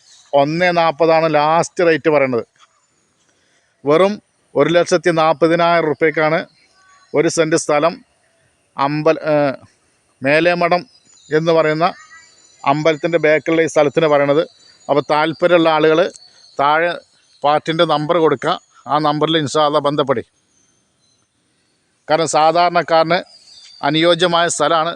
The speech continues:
സാധാരണക്കാരന് എത്രയും പെട്ടെന്ന് വാങ്ങാൻ പറ്റുന്ന, ഒരു വീടുണ്ടാക്കാൻ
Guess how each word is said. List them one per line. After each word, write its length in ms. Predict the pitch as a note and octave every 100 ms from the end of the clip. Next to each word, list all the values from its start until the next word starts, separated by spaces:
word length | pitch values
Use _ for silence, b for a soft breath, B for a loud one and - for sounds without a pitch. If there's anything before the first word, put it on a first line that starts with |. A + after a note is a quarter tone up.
| C#3 C#3
സാധാരണക്കാരന് 720 | D3 D#3 E3 E3 D#3 D#3+ D#3+
എത്രയും 260 | - E3 F3
പെട്ടെന്ന് 300 | D#3 D#3 D3 - _ _ _ _ _ _ _ _ _ _ _ _ B2
വാങ്ങാൻ 400 | C#3+ E3+ F3+ F#3 -
പറ്റുന്ന, 340 | D3 - D#3+ D3 - _ _ _ _ _ _ _ b b b b b
ഒരു 120 | C#3 D#3
വീടുണ്ടാക്കാൻ 600 | D#3 E3+ E3 D#3+ C#3 E3